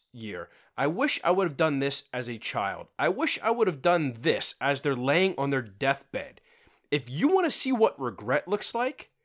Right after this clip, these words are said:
go to a nursing home. When I go visit my grandmother in the nursing home, it is the most eye-opening experience ever because all you see are people sitting around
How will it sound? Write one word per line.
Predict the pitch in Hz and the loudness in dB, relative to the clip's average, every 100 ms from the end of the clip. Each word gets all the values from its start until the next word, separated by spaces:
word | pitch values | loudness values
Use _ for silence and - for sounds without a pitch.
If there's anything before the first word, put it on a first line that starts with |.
| _ _ _ _ _ 120 | _ _ _ _ _ -2
go | 175 214 | 4 6
to | 269 | 6
a | 185 | 4
nursing | 147 135 - 117 | 6 4 2 -4
home. | 95 87 - _ _ _ _ _ _ _ _ _ _ | -4 -8 -10 _ _ _ _ _ _ _ _ _ _
When | - 135 | 0 2
I | 233 | 4
go | 247 262 | 2 0
visit | 160 156 190 196 | 2 2 4 2
my | 151 120 | 2 0
grandmother | 120 127 139 139 151 165 | 4 4 4 4 2 0
in | - 117 | -4 -4
the | 107 | -2
nursing | 107 113 139 | -2 -2 -2
home, | 131 131 143 156 _ _ _ _ _ _ _ | 0 0 0 -6 _ _ _ _ _ _ _
it | 165 202 - | 4 4 4
is | 151 127 113 107 - - _ _ _ | 2 2 4 0 -6 -12 _ _ _
the | 113 147 190 | -10 -4 0
most | 160 151 151 - | 4 4 2 -4
eye-opening | - 147 196 - 160 165 151 147 | 0 2 2 2 0 2 0 0
experience | 139 - - 139 127 123 117 - - | -4 -6 -4 -2 0 0 -2 -4 -2
ever | 123 110 104 | -2 -2 -4
because | 90 113 131 113 - | -6 -8 -4 -4 -2
all | 135 170 | 2 2
you | 202 226 | 2 -2
see | - - 190 | -2 0 2
are | 139 | 0
people | - 131 117 | -2 -8 -6
sitting | - - 165 170 | -4 -2 0 2
around | 147 131 135 175 208 | 2 4 4 2 -2